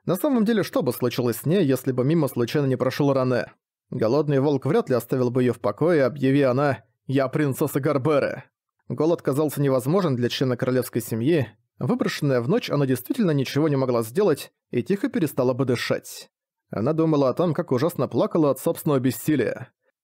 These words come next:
Права, обязанности и власть королевской семьи – что это на самом деле?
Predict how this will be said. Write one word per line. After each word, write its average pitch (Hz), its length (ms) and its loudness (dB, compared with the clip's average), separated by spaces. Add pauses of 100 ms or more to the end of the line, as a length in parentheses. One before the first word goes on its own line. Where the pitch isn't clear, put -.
(140)
Права, 117 480 2
обязанности 135 600 0
и 113 60 2
власть 127 260 0
королевской 131 420 -2
семьи – 123 480 0 (220)
что - 260 -4
это 240 140 0
на 160 100 2
самом 135 360 0
деле? 127 420 0